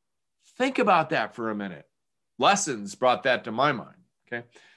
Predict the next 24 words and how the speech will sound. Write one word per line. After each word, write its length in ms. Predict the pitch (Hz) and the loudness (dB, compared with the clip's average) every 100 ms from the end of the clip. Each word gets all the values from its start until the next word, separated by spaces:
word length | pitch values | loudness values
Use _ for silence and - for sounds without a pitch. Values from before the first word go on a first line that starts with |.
| _ | _
So 320 | - 160 98 - _ _ _ _ - | 0 2 2 -6 _ _ _ _ -10
I 80 | 131 | 0
hope 200 | 165 175 | 2 2
this 200 | 180 - | 0 0
helps 320 | 151 143 - | -2 -2 -6
you 100 | 147 | -8
create 400 | - 143 143 139 | -8 -2 -2 -2
a 80 | 110 | -10
great 680 | 101 95 113 131 143 156 - _ _ _ | -16 -10 -4 0 0 -2 -10 _ _ _
training 600 | - 151 151 143 143 143 | -4 0 2 2 -2 -4
environment 920 | 123 113 95 135 131 101 85 _ _ _ _ _ _ _ | -8 -4 2 4 4 -2 -10 _ _ _ _ _ _ _
for 120 | 117 | -2
your 260 | 117 120 107 | 2 0 0
organization. 840 | 110 107 104 101 90 87 85 - _ _ _ - | -2 -4 -4 -8 -10 -16 -20 -20 _ _ _ -16
If 80 | 104 | -8
there's 220 | 127 95 | -8 -6
anything 400 | 151 156 151 135 | -4 -4 -4 -6
more 260 | 117 123 139 | -4 0 0
that 140 | 120 | -2
we 140 | 127 | -6
can 160 | 117 113 | -6 -6
do 180 | 107 104 | -6 -6
for 220 | 101 104 | -6 -6
you, 160 | 101 | -6